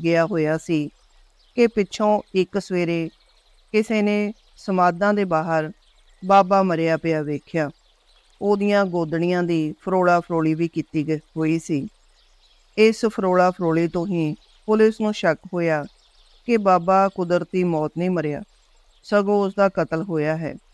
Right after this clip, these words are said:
ਪੁਲਿਸ ਨੇ ਇਹ ਕਤਲ ਕੇਸ ਜੀਤੇ 'ਤੇ ਪਾ ਦਿੱਤਾ ਸੀ ਤੇ ਉਸ ਦੇ ਵਾਪਸ ਪਰਤਣ 'ਤੇ ਉਸ ਨੂੰ ਗ੍ਰਿਫਤਾਰ ਕਰ ਲਿਆ ਸੀ।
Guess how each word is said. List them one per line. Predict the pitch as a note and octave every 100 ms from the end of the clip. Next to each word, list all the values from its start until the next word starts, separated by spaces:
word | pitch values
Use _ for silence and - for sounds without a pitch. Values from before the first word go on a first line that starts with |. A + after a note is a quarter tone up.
| _ _ _ _ _
ਪੁਲਿਸ | G#3 G#3+ G#3 G#3
ਨੇ | G3+ G3+ -
ਇਹ | F3+ F#3+
ਕਤਲ | F#3+ E3 E3+ E3 -
ਕੇਸ | E3 E3 D#3+ D#3+ D3 - _ _ _ _ -
ਜੀਤੇ | E3+ G3+ G3+ G#3+ G#3
'ਤੇ | G3+ F#3+ F#3 -
ਪਾ | D#3+
ਦਿੱਤਾ | D#3 D#3 - E3+
ਸੀ | E3+ D3 C3 _ _ _ _ _
ਤੇ | F#3+
ਉਸ | F#3 F3+
ਦੇ | F#3
ਵਾਪਸ | E3 D#3+ - E3
ਪਰਤਣ | - D#3 - E3 E3
'ਤੇ | E3 D3 - _ _ _ _ _ -
ਉਸ | A3 A3+ -
ਨੂੰ | A3+ G#3+
ਗ੍ਰਿਫਤਾਰ | F#3 E3+ - F3 E3
ਕਰ | D#3+
ਲਿਆ | D3 D3+ E3
ਸੀ। | - C#3+